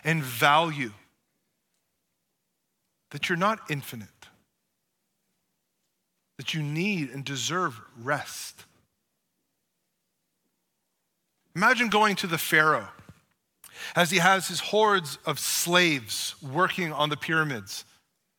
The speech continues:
and saying to him, "Listen, listen, you've been working these guys really hard. They deserve a day off." They wouldn't even conceptually have, have a mind for this.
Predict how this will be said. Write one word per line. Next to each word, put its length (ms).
and 120
saying 380
to 140
him, 180
"Listen, 400
listen, 580
you've 160
been 180
working 280
these 180
guys 320
really 240
hard. 380
They 140
deserve 340
a 60
day 180
off." 480
They 80
wouldn't 220
even 300
conceptually 800
have, 320
have 120
a 60
mind 400
for 160
this. 400